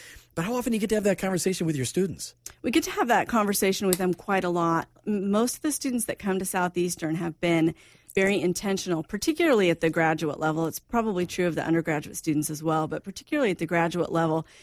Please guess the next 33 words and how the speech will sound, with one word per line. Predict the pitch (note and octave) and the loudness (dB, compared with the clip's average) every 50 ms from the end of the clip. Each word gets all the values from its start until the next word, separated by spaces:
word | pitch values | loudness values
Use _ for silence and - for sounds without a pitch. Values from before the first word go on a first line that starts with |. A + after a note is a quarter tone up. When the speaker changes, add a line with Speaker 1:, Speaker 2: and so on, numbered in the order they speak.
| - - - _ - | -20 -20 -20 _ -4
Speaker 2:
because | - G#3+ - - - B3 A#3+ B3+ C4+ B3 A3+ | -4 -4 -4 0 0 2 2 4 2 0 0
they | A3 A3 G#3 G3 - - - | 0 2 2 0 -2 -2 0
are | G3 G3 G3 G3 G3 F#3+ F#3+ F#3+ F#3+ - - | 0 2 4 2 2 2 2 2 0 -2 -4
focused | F3+ - - G#3+ G3 G3 G3 F#3 D#3 D3+ - - - | -12 -4 0 2 2 2 2 0 0 0 -2 -6 -2
on | - F3+ F3 F3+ E3+ | 0 2 2 2 4
being | E3+ F3 E3+ E3 D#3+ | 4 4 4 4 2
people | - - F#3 F3+ - F3 E3+ | -2 -6 -8 -6 -4 -6 -6
helpers, | D#3 E3 D#3+ D#3+ - - - - - - - | -4 -4 -6 -6 -6 -8 -14 -12 -10 -12 -12
because | - - E3 - F3+ F3 - | -10 -10 -10 -6 -4 -4 0
they | F3 F3 | 0 0
want | F3 D#3+ F3+ F3+ F#3 | 2 2 2 2 2
to | F3+ | 0
be | F#3+ F3 | -2 -4
counselors, | - F#3+ E3 D3+ E3 - - C3 C3+ C#3 - | -4 -6 -6 -6 -6 -8 -8 -10 -10 -10 -12
because | - - - - F3+ E3 D#3 | -12 -14 -6 -4 -4 -4 0
they | F3 F3 E3+ | 0 0 0
want | E3+ E3+ F3+ F3+ F3+ F#3 - - | 0 2 2 2 2 2 0 -4
to | - - F#3+ F3+ E3+ E3+ E3 D#3+ - - - _ _ _ _ _ _ _ - | -8 -2 2 2 4 4 2 0 -2 -6 -20 _ _ _ _ _ _ _ -2
make | - G#3+ G#3+ G#3 G#3+ | 2 2 4 4 4
a | G3+ | 4
difference | F3+ G3+ A3+ - - A#3 F3+ - - - - - - | 4 2 0 2 0 -2 -2 -2 -2 -6 -8 -4 0
in | F#3+ F#3 F3 E3+ E3+ D#3+ | 2 4 4 4 4 2
the | F3 E3 | 2 2
life | E3+ F3 E3+ F3+ F3 - - F#3 | 2 4 2 2 0 -4 -6 -6
of | D#3+ - | -4 -2
other | - F3+ E3+ E3 | -2 0 0 -2
people. | D#3+ - - A3+ A#3 A3+ - F#3 D3+ C#3+ C3+ C#3+ - - - - - - - - - | -4 -4 -4 -4 -4 -2 0 0 0 0 0 -4 -6 -10 -18 -20 -20 -20 -18 -8 -6
That | F3+ E3+ A3 G#3+ A3 A3+ A#3 B3+ - - - | 0 4 4 6 6 6 4 4 2 -2 0
is | - G#3 G3+ G3 F#3+ F#3 F#3 F3 - - - _ _ _ _ - E3+ | 2 4 6 6 6 6 4 2 0 -4 -6 _ _ _ _ -14 -4
because | - A3 - - A#3+ C#4+ C#4+ | -4 -4 -2 0 0 2 2
of | D#4 A#3 | 2 2
their | G#3 F#3 F3+ | 2 2 2
faith | - - - F#3+ F3+ F3+ F#3+ - - | 2 2 2 4 4 4 2 -2 -8